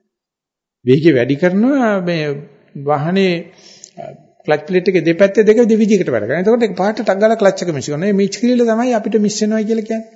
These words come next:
ඉඳපු ගමන් තද වෙනවා. ඉඳපු ගමන් ඒක ගණන් ගන්න එපා. ඒක මගේ කියා ගන්නත් එපා. ඒ, එයා ඉල්ලගෙන කන පරිප්පුවක් තියෙන.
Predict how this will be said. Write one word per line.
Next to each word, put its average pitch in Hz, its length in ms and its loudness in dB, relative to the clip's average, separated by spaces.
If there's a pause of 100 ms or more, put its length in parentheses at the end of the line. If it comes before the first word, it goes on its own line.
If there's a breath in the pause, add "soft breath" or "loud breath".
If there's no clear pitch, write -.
(640)
ඉඳපු 160 300 -2
ගමන් 190 260 -2
තද 147 220 -4
වෙනවා. 120 240 -4
ඉඳපු 165 180 -4
ගමන් 202 240 -4 (340 loud breath)
ඒක 254 200 -2
ගණන් 254 260 0
ගන්න 254 180 2
එපා. 277 180 0
ඒක 269 180 -4
මගේ 220 300 0
කියා 214 220 2
ගන්නත් 175 360 0
එපා. 254 220 0
ඒ, 254 200 -2 (1120)
එයා 156 200 0
ඉල්ලගෙන 208 420 2
කන 233 240 0
පරිප්පුවක් 226 420 2
තියෙන. 139 280 -4